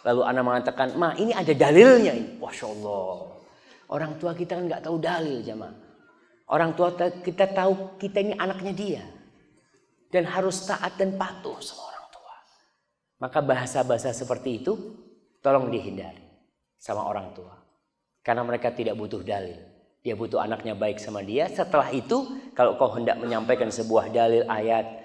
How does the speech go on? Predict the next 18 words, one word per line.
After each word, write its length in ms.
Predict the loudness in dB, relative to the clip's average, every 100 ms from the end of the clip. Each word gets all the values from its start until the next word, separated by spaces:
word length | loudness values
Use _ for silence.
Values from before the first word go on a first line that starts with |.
| -20 -6
"Ya, 240 | 2 2
Ma, 480 | 2 -2 -4 -10 -14
aku 220 | -10 -6 -4
baca 240 | -4 -2
sesuatu 560 | -6 -6 -8 -8 -8 -8
nih, 160 | -8
Ma. 80 | -10 -12 -20 _ _
Coba, 240 | -2 0
Ma, 160 | 0 -4
bagus 480 | -8 -10 -12 -14 -10
banget 320 | -10 -10 -12
nih, 160 | -20 -20
Ma." 80 | -20 _ _ _ _ _ _ _ _ _ _ _ _ _
Seperti 480 | -12 -6 -6 -6 -10
itu 160 | -12
aja. 320 | -16 -18 -18 -18 -20 _ -20 -20 _
Tanpa 240 | 0 2 0
harus 640 | 4 4 4 2 -8 -12